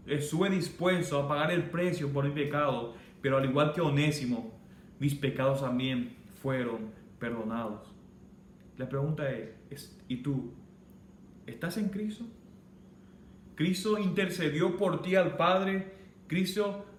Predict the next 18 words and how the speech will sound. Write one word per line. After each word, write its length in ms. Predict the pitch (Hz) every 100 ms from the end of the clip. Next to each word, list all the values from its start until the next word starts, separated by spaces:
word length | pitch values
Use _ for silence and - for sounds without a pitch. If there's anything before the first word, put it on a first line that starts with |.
| -
te, 120 | - 151 -
el 180 | 160 143
Padre 240 | 165 190
te 80 | 185
perdonó? 720 | 160 180 165 143 165 196 - - - - - - - - - - -
Déjame 300 | 147 185 190
decirte 400 | 160 185 180 180
que 80 | 175
si 120 | 165
estamos 440 | 139 175 190 196
en 180 | 190 151
Cristo, 540 | 160 165 143 123 120 - - -
somos 540 | - 165 185 185 -
nuevas 440 | 151 139 185 208 202
criaturas 960 | 190 175 143 156 156 131 123 - - - - - -
y 140 | 156
Dios 280 | 139 165 180
espera 880 | 196 - - 170 147 123 - -